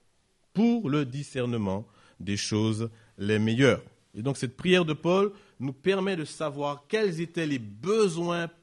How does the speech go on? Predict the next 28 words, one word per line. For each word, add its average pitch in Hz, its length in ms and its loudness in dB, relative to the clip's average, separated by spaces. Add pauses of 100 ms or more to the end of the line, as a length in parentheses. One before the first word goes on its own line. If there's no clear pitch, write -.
profonds 226 640 0
de 190 80 2
l'église 156 640 -2 (440)
de 120 320 -2
Philippe, 160 580 -6
les 98 80 -14
besoins 123 300 -4
importants 131 380 -4
de 123 60 -6
l'église 120 320 -4
de 113 120 -4
Philippe, 151 440 -6 (320)
mais 160 140 2
aussi 202 420 -2 (260)
quels 190 180 -2
sont 240 360 -4 (800)
les 104 120 -14
besoins 143 400 -2
de 135 80 -2
tous 262 240 4
les 277 100 0
chrétiens 196 460 0 (760)
et - 80 -20
quels 147 160 -6
sont 185 400 0 (200)
nos 160 240 -2
besoins. 120 500 -8
Et 151 280 -4